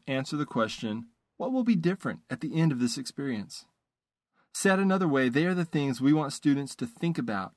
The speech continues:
and feel and do as a result of the class. The best way to make this a probability instead of a hopeful wish is to invite students to engage in these thoughts, feelings, and behaviors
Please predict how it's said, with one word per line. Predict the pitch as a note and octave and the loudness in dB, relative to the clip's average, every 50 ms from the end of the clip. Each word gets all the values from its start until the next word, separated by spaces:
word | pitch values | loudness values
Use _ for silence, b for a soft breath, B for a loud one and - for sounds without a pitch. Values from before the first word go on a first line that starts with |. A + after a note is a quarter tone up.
| _ _ _ _ _ _ - | _ _ _ _ _ _ -4
and | C#3 C3 A#2+ | -4 -4 -4
feel | - - - E3 E3 D#3 C3 A2 G#2 G2+ - _ _ _ _ _ _ | -4 -6 -4 -2 0 0 0 -2 -4 -8 -14 _ _ _ _ _ _
and | C#3+ C3 C3 A#2+ A#2 | 0 0 0 0 0
do | C3 F3+ G3+ F#3 C3+ A2+ G2+ G2+ G#2+ - _ _ _ _ _ | 0 2 4 4 4 2 2 -2 -8 -16 _ _ _ _ _
as | D3 D3 C3 | -4 -4 -2
a | C3+ C3 | -2 -2
result | B2+ A#2+ A2 A2+ C3 B2 B2+ A#2+ - | -2 -2 0 2 0 0 0 -2 -6
of | B2+ | -8
the | A#2+ A#2+ | -8 -10
class. | - - C#3 A#2+ A2 G2 F#2 - - - - _ _ _ _ _ _ _ _ _ _ _ _ _ _ B B B B B | -8 -6 -6 -4 -4 -6 -6 -10 -14 -16 -18 _ _ _ _ _ _ _ _ _ _ _ _ _ _ B B B B B
The | - B2+ | -4 2
best | E3 E3 F3 E3+ - - | 2 2 2 2 -2 -2
way | E3+ E3 D#3 D3 | 0 0 2 2
to | C3+ | 2
make | B2+ C3 C#3+ C#3 - | 2 2 0 0 -2
this | D#3 C3+ - | -4 -2 -2
a | C3 A#2 | -4 -4
probability | - C#3 C3+ C3+ B2+ A#2+ C3 C3 C3+ C#3+ D3+ E3+ F3 D3+ - _ - | -4 -4 -2 -2 0 0 0 2 2 0 0 -2 -4 -6 -8 _ -8
instead | C#3 A#2 - - D#3 C#3+ | -8 -8 -4 -4 0 0
of | C3+ B2 | 2 0
a | A#2+ A2+ | 0 0
hopeful | A2+ C#3 C#3+ - - C3+ A#2+ | 0 -2 -2 -2 -2 -2 -2
wish | A2 A#2 C3+ F3 E3+ - - - - _ _ _ _ _ _ _ _ _ _ | 0 -2 -4 -4 -6 -10 -14 -18 -20 _ _ _ _ _ _ _ _ _ _
is | D#3+ C3+ - | 0 0 2
to | - C#3+ | 0 2
invite | B2+ A#2+ A2+ B2+ B2+ C#3 E3+ C#3+ - | 2 2 0 0 0 0 0 -4 -6
students | - - - E3+ D#3 C#3+ C3 A#2+ A2+ - | -10 -6 0 2 2 2 2 0 -4 -6
to | - B2+ A#2+ | -4 -2 -2
engage | A2+ A2+ A2 B2 B2 C3 C3+ B2 A#2+ | -2 -2 -2 0 0 0 0 0 0
in | C3 B2 | 0 0
these | A#2+ A#2 A2 A2 - | 0 0 -2 -4 -6
thoughts, | - C3+ C3 C3+ D3 D3+ - - | -2 0 2 2 2 0 -2 -10
feelings, | - - - C#3 C3+ C3 C3 C3 C3 C3 C3 - - - _ | -10 -4 -2 -2 -2 -2 -2 -4 -4 -6 -8 -10 -14 -12 _
and | B2+ A#2 | -4 -4
behaviors | A2+ G#2+ - - D#3+ E3+ E3+ C#3 A#2+ G#2 G2+ G2+ G2+ - | -4 -4 -6 -6 -4 -2 -2 -2 -2 -2 -4 -4 -4 -8